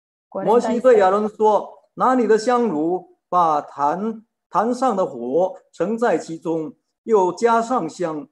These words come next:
Speaker 2: 快快倒到会众那里，为他们赎罪。因为有愤怒从神那里出来，瘟疫已经发作了。”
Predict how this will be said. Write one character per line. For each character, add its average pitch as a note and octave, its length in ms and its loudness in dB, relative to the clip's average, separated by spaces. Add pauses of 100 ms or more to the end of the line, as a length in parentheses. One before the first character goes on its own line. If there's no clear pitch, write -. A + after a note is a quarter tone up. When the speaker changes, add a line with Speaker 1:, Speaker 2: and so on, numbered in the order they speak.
(200)
Speaker 2:
快 A#3+ 220 -4
快 A3+ 200 0
倒 A#3 200 0
到 G#3 200 2
会 F#3+ 240 0
众 E3+ 260 -6
那 E3+ 200 -6
里， G#2+ 400 -12 (200)
为 A#3 160 2
他 A3 140 -2
们 E3 160 -4
赎 F3 360 -10
罪。 G#3+ 420 -6 (260)
因 C#4 160 -2
为 C4+ 140 4
有 E3+ 180 2
愤 A#3+ 200 0
怒 A3+ 180 0
从 A3 260 -8
神 D#3+ 200 -6
那 G#3 100 -4
里 C3+ 120 -10
出 F3 200 -10
来， C3+ 320 -8 (220)
瘟 B3+ 240 2
疫 G#3+ 180 0
已 B2+ 40 -4
经 G#3 220 -4
发 A#3 280 -4
作 A#3+ 280 -6
了。” A#2 300 -12